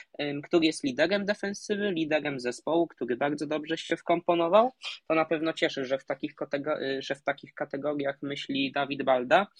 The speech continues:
Ym, no i miejmy nadzieję, że jak najwięcej będzie, y, będzie takich jego wycieczek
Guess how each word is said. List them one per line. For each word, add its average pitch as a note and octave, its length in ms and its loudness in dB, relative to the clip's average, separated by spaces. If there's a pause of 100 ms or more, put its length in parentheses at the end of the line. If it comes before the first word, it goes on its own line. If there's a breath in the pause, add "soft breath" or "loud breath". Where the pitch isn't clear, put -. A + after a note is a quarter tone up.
(540 loud breath)
Ym, E3 920 4
no F#3+ 100 0
i A#3 80 0
miejmy G#3 240 -2
nadzieję, F3+ 420 -4
że F#3 100 -4
jak G3 200 -2
najwięcej E4 480 -4
będzie, D#3+ 640 0
y, C#3+ 240 -2
będzie D#3 300 -4
takich - 380 -4
jego D3+ 420 0
wycieczek D#3 540 -2